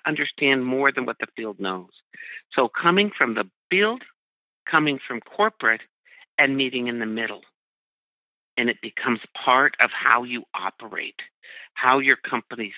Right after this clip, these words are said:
thinks, how your company empowers people. That's what is so amazing to watch. I, it's my favorite thing to see that come together because we communicate more effectively. Coaching is a form at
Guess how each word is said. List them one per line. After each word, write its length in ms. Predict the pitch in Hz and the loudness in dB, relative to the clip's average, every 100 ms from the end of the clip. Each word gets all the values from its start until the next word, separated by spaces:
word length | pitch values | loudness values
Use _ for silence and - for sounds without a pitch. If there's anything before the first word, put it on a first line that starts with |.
| - | -8
thinks, 360 | 120 107 - - - - _ - _ - | -6 -6 -8 -14 -16 -20 _ -20 _ -4
how 80 | 131 | 0
your 180 | 123 123 | 2 0
company 400 | - 131 - 117 | -2 -4 -2 -4
empowers 520 | 107 - 104 92 92 - - | -4 -6 -6 -8 -12 -12 -10
people. 400 | - 104 95 - _ _ _ _ _ _ | -10 -10 -14 -16 _ _ _ _ _ _
That's 300 | 120 143 147 - | -2 -2 -2 0
what 160 | 135 120 | 0 2
is 160 | 117 104 - - - - - - | -2 -4 -8 -20 -20 -20 -12 -2
so 140 | 151 | 2
amazing 640 | 139 123 127 143 135 113 101 | 2 2 2 0 -2 -6 -6
to 100 | 110 | -8
watch. 440 | 101 107 98 - - - - _ _ | -4 -2 -4 -6 -10 -10 -12 _ _
I, 40 | 113 | -8
it's 520 | 104 - - - - | -8 -12 -20 -12 0
my 120 | 131 - | 0 4
favorite 260 | 185 170 - | 4 4 0
thing 200 | 139 123 | -2 -2
to 80 | 107 - - | -4 -10 -8
see 140 | 123 | -4
that 300 | 117 101 - | -2 -4 -4
come 160 | 120 110 | -2 -2
together 460 | 104 110 110 104 - - - - | -4 -2 0 0 -4 -16 -18 -12
because 220 | - 131 127 | -2 -2 -2
we 120 | 113 - | -6 -4
communicate 880 | 123 123 139 202 214 170 - 98 90 - - - | -2 0 2 2 2 0 -4 -6 -8 -18 -20 -8
more 180 | 117 110 | 0 0
effectively. 600 | 95 113 104 104 98 - - - - | 0 -2 -4 -6 -12 -16 -20 -16 -8
Coaching 380 | 220 - 262 - | -6 0 0 0
is 100 | 160 | -4
a 80 | 131 | -6
form 360 | - 135 131 - | 0 2 2 2
at 100 | - | -6